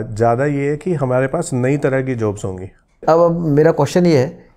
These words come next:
Speaker 2: कि क्या आर्टिफिशियल इंटेलिजेंस से फ्यूचर में क्या ये पॉसिबिलिटी है कि वो डोरेमोन का डोर टाइप खुल जाए और <laughs> दू-, दूसरी जगह पहुंच जाए? Hello दोस्तों and welcome to the show of Books and Theories podcast।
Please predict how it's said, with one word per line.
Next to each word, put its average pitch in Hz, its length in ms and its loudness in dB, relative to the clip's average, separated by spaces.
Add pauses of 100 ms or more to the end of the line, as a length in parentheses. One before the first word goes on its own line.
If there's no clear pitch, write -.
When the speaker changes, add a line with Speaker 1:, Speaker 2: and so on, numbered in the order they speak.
(320)
Speaker 2:
कि 139 80 2
क्या 175 180 2
आर्टिफिशियल 160 540 2
इंटेलिजेंस 127 600 0
से 98 180 -6
फ्यूचर 135 420 0
में 160 120 0
क्या 151 120 2
ये 143 60 2
पॉसिबिलिटी 131 600 0
है 151 180 2
कि 165 100 0
वो 139 60 4
डोरेमोन 135 440 4
का 135 100 4
डोर 123 260 2
टाइप 123 240 2
खुल 113 160 -2
जाए 117 140 2
और 110 400 -2 (120)
<laughs> - 320 -6
दू-, 175 260 4
दूसरी 151 240 4
जगह 147 220 4
पहुंच 135 200 2
जाए? 123 240 -2 (520)
Hello 160 180 6
दोस्तों 156 300 4
and 143 100 6
welcome 139 260 4
to 151 60 2
the 139 220 4
show 131 160 6
of 113 120 2
Books 120 220 2
and 127 160 2
Theories 113 320 2
podcast। 92 420 0